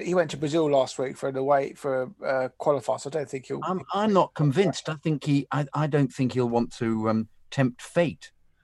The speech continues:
Speaker 2: I think he'll keep him there. I think
Speaker 1: I
Speaker 2: he'll,
Speaker 1: th-
Speaker 2: I just think the problem is, is they can't take them too lightly. I mean, if they went away with this side and lost, then we're, we're, uh, they'll, they'll
Speaker 1: Square one, 'cause you'd imagine that, um, they'll probably beat Rennes, won't they?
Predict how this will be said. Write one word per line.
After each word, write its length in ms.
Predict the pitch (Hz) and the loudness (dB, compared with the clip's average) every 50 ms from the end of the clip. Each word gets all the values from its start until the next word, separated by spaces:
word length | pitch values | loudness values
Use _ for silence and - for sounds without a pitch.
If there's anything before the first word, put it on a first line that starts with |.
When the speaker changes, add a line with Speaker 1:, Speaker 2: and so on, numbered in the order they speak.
| _ _ - | _ _ -10
Speaker 2:
I 60 | 131 | -6
think 240 | - - 156 135 - | -2 -2 -2 0 2
he'll 140 | 139 127 120 | 2 0 0
keep 280 | - - 139 117 - - | 0 -2 -4 -2 -2 -4
him 200 | 113 101 101 107 | -4 -4 -4 -4
there. 340 | 123 143 127 101 85 78 80 - | -4 -4 -4 -6 -8 -10 -12 -14
I 60 | 107 | -12
think 200 | - - 131 120 - | -8 -8 -6 -2 0
Speaker 1:
I 60 | 160 | 0
Speaker 2:
he'll, 80 | 156 113 | 0 0
Speaker 1:
th- 120 | 113 110 - - _ - - _ _ _ _ _ _ - | -2 -6 -10 -12 _ -20 -20 _ _ _ _ _ _ -4
Speaker 2:
I 60 | 151 | -4
just 200 | 147 208 190 - | -2 -2 -2 -2
think 160 | - 160 131 | -2 -2 -2
the 80 | 156 143 | -4 0
problem 360 | - 165 151 139 143 139 139 | 2 2 2 4 4 4 4
is, 160 | 135 120 123 | 2 2 0
is 140 | 135 123 - | -4 -2 -2
they 120 | - 139 | -2 -2
can't 320 | 135 - - 190 185 131 - | -2 -2 -4 -4 -4 -4 -2
take 220 | - 139 127 - | -2 -2 -2 -2
them 160 | - 117 107 | -4 -8 -6
too 180 | - - 139 123 | -4 -2 -2 0
lightly. 640 | 120 127 131 131 135 - _ - 78 73 73 - _ _ _ _ _ _ _ _ - | 0 0 0 0 -2 -4 _ -20 -20 -20 -20 -20 _ _ _ _ _ _ _ _ -4
I 40 | 131 | 0
mean, 140 | 135 139 143 | 2 2 2
if 120 | 139 - | 0 0
they 120 | - 151 | 0 2
went 260 | 147 151 147 139 - 135 | 4 4 4 4 2 2
away 240 | 127 120 123 123 | 2 4 4 4
with 180 | 120 110 104 101 | 4 2 -2 -2
this 160 | 110 113 104 | -4 -4 -4
side 320 | - - - 113 113 107 98 | -4 -4 -2 -2 -2 0 -2
and 180 | 95 95 95 | -2 -2 0
lost, 440 | 110 131 117 - - - - - - 120 - | 2 2 2 2 0 -6 -16 -16 -18 -18 -14
then 220 | 123 120 123 123 117 | -10 -8 -6 -4 -2
we're, 240 | 120 120 117 117 113 _ _ _ _ _ _ _ - - | -2 -2 -2 -2 -4 _ _ _ _ _ _ _ -12 -4
we're, 380 | - 135 135 127 127 123 123 123 | 0 2 2 2 2 2 0 0
uh, 220 | 123 123 123 117 - | 0 0 0 -2 -2
they'll, 200 | 127 135 131 - - - - | -4 -4 -4 -4 -8 -10 -6
they'll 180 | 123 131 131 | -4 -4 -4
Speaker 1:
Square 200 | 123 - - 127 | -4 -4 -6 -2
one, 220 | 135 135 131 120 113 | 0 0 0 0 -2
'cause 140 | - 131 131 | -6 -8 -6
you'd 80 | 139 | -4
imagine 320 | 139 151 143 139 127 131 123 | 0 0 0 0 -2 -4 -8
that, 160 | 120 127 - _ _ _ _ _ - 135 - 135 | -8 -8 -10 _ _ _ _ _ -18 -8 -2 0
um, 280 | 135 123 120 120 123 123 | 0 0 0 -2 -4 -6
they'll 100 | 127 120 | -8 -6
probably 240 | - - 139 127 117 | -6 -4 -4 -4 -4
beat 240 | - 131 117 - - | -6 -8 -8 -8 -6
Rennes, 280 | 131 139 139 123 110 113 | -4 0 0 0 0 -4
won't 180 | 127 - - | -8 -10 -8
they? 180 | - 113 110 | -8 -10 -10